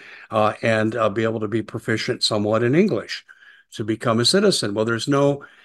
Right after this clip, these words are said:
acclamation. So we have people here who are not loyal to the country,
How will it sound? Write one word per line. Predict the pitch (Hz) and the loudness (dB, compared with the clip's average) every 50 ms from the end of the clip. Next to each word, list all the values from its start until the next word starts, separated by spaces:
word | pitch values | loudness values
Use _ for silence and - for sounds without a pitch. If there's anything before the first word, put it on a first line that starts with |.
| _ _ - | _ _ -2
acclamation. | 135 139 135 - 147 127 127 143 175 190 180 - - - | -2 -2 -2 -2 -2 0 0 0 0 -2 -2 -4 -6 -6
So | - - 120 | -6 -6 -4
we | 110 113 156 180 | -2 0 2 2
have | 170 147 - | 0 0 -2
people | - 156 147 147 139 127 | -2 -4 -4 -4 -6 -6
here | 120 135 147 151 147 131 | -4 -2 -2 -2 -2 -2
who | 123 113 | -2 -4
are | 107 98 95 | -2 -2 -2
not | 98 104 123 143 - | -2 -2 -4 -4 -2
loyal | 135 123 117 113 113 110 110 107 | 0 0 0 2 0 0 -2 -4
to | - 123 | -6 -8
the | 107 101 95 | -10 -8 -6
country, | - 107 95 90 - 107 107 | -6 -4 -4 -2 -2 -2 -2